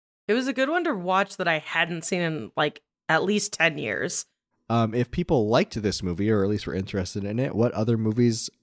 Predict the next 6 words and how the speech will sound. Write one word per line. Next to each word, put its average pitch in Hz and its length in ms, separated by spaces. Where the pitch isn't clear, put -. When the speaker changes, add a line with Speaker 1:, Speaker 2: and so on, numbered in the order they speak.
Speaker 2:
should - 200
they 131 120
watch? - 420
Speaker 1:
Number 220 560
one, 160 460
Predestination. 170 1400